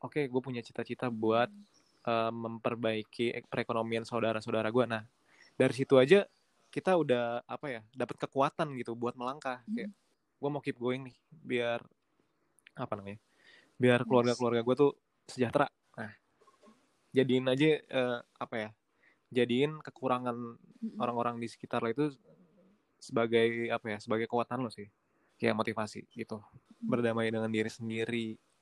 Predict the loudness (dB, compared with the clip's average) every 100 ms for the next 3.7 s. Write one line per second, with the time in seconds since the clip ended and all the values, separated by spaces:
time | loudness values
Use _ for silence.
0 | _ _ _ _ _ _ _ _ _ -2
1 | -2 -2 -6 0 0 2 2 2 2 2
2 | 2 0 -6 -10 -8 -6 -6 -4 -6 -6
3 | -8 -6 -2 -2 -2 -4